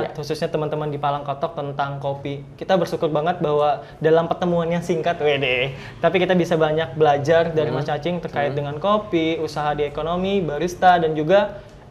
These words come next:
Speaker 2: eh, tadi customer-nya juga. Nah, as a closing, boleh dong kasih kita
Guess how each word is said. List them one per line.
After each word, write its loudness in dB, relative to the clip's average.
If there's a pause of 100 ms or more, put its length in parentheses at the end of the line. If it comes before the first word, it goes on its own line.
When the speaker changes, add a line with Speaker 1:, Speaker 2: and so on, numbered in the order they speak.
(140)
Speaker 2:
eh, 2
tadi 0
customer-nya -4
juga. -2
Nah, -8 (800)
as 0
a -8
closing, 0 (520)
boleh 4
dong 6
kasih -4
kita 2